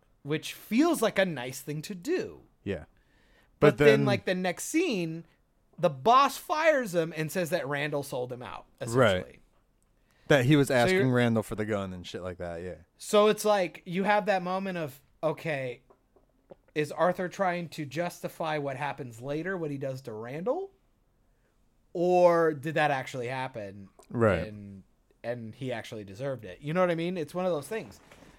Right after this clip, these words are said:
Speaker 1: Um, but it's interesting, 'cause then he kills Randall, and poor Arthur, or not Arthur, um,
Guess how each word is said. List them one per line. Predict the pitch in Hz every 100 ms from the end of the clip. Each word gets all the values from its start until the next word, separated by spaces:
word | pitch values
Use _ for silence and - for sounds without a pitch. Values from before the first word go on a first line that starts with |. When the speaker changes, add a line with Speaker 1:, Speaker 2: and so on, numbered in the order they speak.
| - 139
Speaker 1:
Um, | 156 151 127 95 - _ - - - - _ _ _ - 175
but | 185
it's | 170
interesting, | 202 226 233 - 147 127 131
'cause | 156
then | 196
he | 196 165
kills | - 262 294 254
Randall, | 214 220 185 139 113 117 - - - -
and | 165 156
poor | - 302
Arthur, | 220 175 170 170 165
or | 151 156
not | 156 175
Arthur, | 147 139 143 135
um, | 131 127 110 95